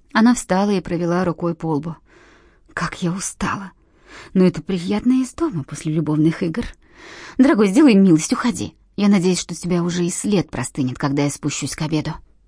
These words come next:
Мария стала медленно подниматься на второй этаж в спальню. Владимир несколько минут стоял как истукан, не в силах говорить и действовать, но потом, чувствуя, что примирение невозможно, во всяком случае сейчас,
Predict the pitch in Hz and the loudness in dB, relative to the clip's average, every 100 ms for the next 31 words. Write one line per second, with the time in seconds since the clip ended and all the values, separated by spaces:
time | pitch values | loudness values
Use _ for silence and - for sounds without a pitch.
0 | _ _ _ _ _ _ _ _ _ 214 | _ _ _ _ _ _ _ _ _ 0
1 | 220 269 285 - 226 220 202 170 170 165 | 4 6 4 4 4 6 4 4 4 4
2 | 165 165 170 156 - 160 156 151 147 147 | 2 2 4 2 2 0 0 -6 -6 -8
3 | 175 170 - - 135 127 135 135 _ _ | -8 -10 -10 -16 -14 -14 -16 -20 _ _
4 | _ _ - - - - - _ _ _ | _ _ -20 -20 -20 -20 -20 _ _ _
5 | - - - 185 214 240 302 233 233 - | -20 -20 -8 0 2 6 6 8 6 4
6 | 208 202 196 208 - 180 180 175 180 175 | 0 2 2 2 0 0 0 -4 -6 -6
7 | 208 202 247 170 156 - 170 160 160 170 | -8 -4 0 2 2 0 -2 -2 -2 -2
8 | 165 190 170 233 - 143 127 - - _ | -2 -4 -6 -6 -6 -8 -8 -12 -20 _
9 | - - 196 214 240 302 277 - 180 170 | -20 -4 0 2 4 4 4 2 -4 -4
10 | 165 - 160 170 170 170 165 160 165 160 | -4 -4 -4 0 2 4 4 4 2 0
11 | 170 214 190 147 139 - 143 147 147 151 | -2 -2 -2 -6 -6 -8 -4 -4 -4 -6
12 | 160 151 - 175 254 247 - | -4 -6 -6 -8 -8 -8 -12